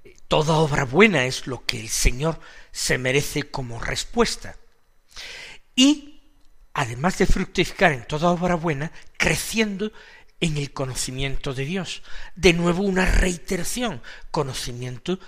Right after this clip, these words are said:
de la voluntad de Dios, que es lo primero que, que ha dicho, conocimiento perfecto de su voluntad. "Fortalecidos plenamente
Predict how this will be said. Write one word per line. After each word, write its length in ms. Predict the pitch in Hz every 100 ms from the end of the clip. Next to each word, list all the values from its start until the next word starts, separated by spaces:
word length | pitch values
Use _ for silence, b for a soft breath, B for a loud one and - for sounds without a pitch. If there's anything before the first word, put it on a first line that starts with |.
| B
de 180 | 170 160
la 120 | 143
voluntad 760 | 131 151 151 139 131 - 139 131 - - B B -
de 240 | 127 147
Dios, 480 | 131 254 302 - - - _ _ - - -
que 220 | 135 120
es 160 | 117 - B B
lo 220 | 156 -
primero 540 | 135 135 135 131 156 B B B -
que, 440 | - 123 110 - -
que 120 | 143
ha 60 | 120
dicho, 340 | 180 - 185
conocimiento 880 | - 143 127 - 120 135 131 - -
perfecto 680 | - - - - - - 151 B B B B
de 120 | 147
su 200 | - 147
voluntad. 560 | 127 120 120 - 180 - - - - _ _ _ _ - B B B B
"Fortalecidos 1000 | B - 190 - - 202 196 285 294 240 -
plenamente 840 | - 196 226 202 220 208 -